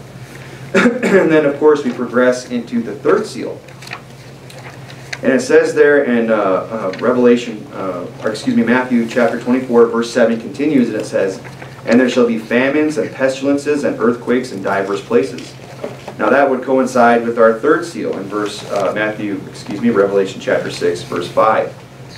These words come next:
"And we had opened the third seal, I heard the ba-, the beast say, 'Come and see.' And I beheld, and lo, a black horse. And he sat on, and he that sat on him had a pair of balances in his hand.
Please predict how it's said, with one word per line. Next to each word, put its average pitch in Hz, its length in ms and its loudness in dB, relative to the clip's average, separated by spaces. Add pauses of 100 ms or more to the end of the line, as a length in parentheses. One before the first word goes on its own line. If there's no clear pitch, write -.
(260)
"And 123 160 2
we 131 100 4
had 135 100 6
opened 131 260 2
the 113 100 0
third 160 300 4
seal, 120 300 4
I 120 100 6
heard 120 200 2
the 117 80 -2
ba-, 127 360 2
the 117 140 0
beast 123 280 2
say, 110 280 0
'Come 104 300 -4
and 113 140 -2
see.' 139 300 2 (540)
And 107 80 0
I 113 60 4
beheld, 127 420 4
and 113 100 2
lo, 127 180 8
a 113 40 2
black 139 380 2
horse. 101 420 -6 (440)
And 101 120 -6
he 113 80 2
sat 131 240 2
on, 123 200 0
and 117 160 -6
he 131 140 4
that - 160 4
sat - 420 2
on 110 240 -4
him 139 200 2
had 120 180 2
a - 60 2
pair 131 180 2
of 120 140 2
balances 127 420 0
in 113 60 -4
his 104 140 -6
hand. 107 260 -6